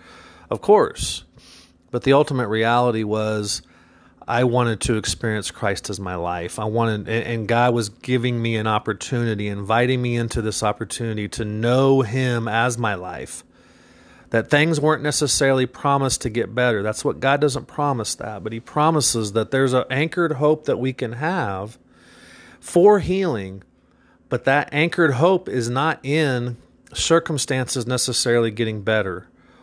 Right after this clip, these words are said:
or even getting worse. That's not where I put my hope in.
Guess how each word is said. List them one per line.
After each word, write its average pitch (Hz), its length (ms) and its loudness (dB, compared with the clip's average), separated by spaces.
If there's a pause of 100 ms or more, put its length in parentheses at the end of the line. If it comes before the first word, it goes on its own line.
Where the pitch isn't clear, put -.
or 110 140 2
even 107 260 0
getting 117 260 0
worse. 190 460 -2
That's - 300 -2
not 160 180 2
where 143 160 4
I 135 100 2
put - 260 -4
my 127 140 -4
hope 185 360 0 (120)
in. 95 280 -8